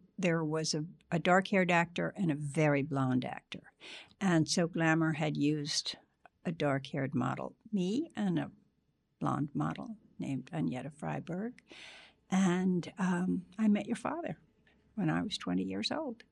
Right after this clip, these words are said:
Um, and, uh, Jerry Schatzberg was planning to do photo, the photos in the studio. And, um,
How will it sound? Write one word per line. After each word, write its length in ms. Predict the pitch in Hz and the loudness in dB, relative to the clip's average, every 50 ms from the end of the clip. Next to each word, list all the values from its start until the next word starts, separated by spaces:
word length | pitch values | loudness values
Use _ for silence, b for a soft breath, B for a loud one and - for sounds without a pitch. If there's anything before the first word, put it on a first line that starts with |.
| B B B B B B B B B B - | B B B B B B B B B B -4
Um, 680 | - 190 185 196 185 180 170 185 185 175 180 214 269 262 - _ _ - | -2 0 0 2 0 0 -2 -2 -4 -6 -6 -8 -10 -10 -12 _ _ -2
and, 520 | - 214 208 202 202 202 196 196 190 190 - - - _ _ _ - 233 208 - - - | 2 4 4 4 4 4 2 2 2 0 -2 -8 -18 _ _ _ -6 -6 -6 -4 0 2
uh, 340 | 180 175 165 165 - - - - 220 | 4 4 4 2 0 -4 -6 -6 -2
Jerry 280 | - - 208 190 190 196 | 2 6 6 8 8 8
Schatzberg 680 | - - 208 185 165 - - - 196 180 165 156 143 - - _ _ _ _ | 6 6 6 6 4 2 -2 -2 -2 0 0 0 -2 -4 -8 _ _ _ _
was 140 | - 185 170 | -6 -4 -4
planning 420 | - - 208 196 208 202 196 190 190 | 0 2 4 4 4 4 4 2 2
to 80 | - 180 | 0 -2
do 200 | 160 175 170 160 | 0 2 2 0
photo, 460 | 151 - - 165 165 156 151 135 - - - | 0 0 0 0 2 2 2 0 -2 -4 -6
the 140 | 196 185 165 | -4 -4 -2
photos 480 | - 196 180 165 160 151 147 151 - 156 | 2 2 2 4 4 2 0 0 0 2
in 100 | 143 135 | 2 2
the 60 | 139 | 2
studio. 520 | - - - 226 226 202 180 156 127 87 - - - | 2 0 2 2 2 4 4 2 2 0 -2 -6 -10
And, 120 | - - - - - _ B B B B B B B B B B | -14 -14 -14 -16 -20 _ B B B B B B B B B B
um, 300 | - 190 175 170 156 - | 4 4 6 6 4 2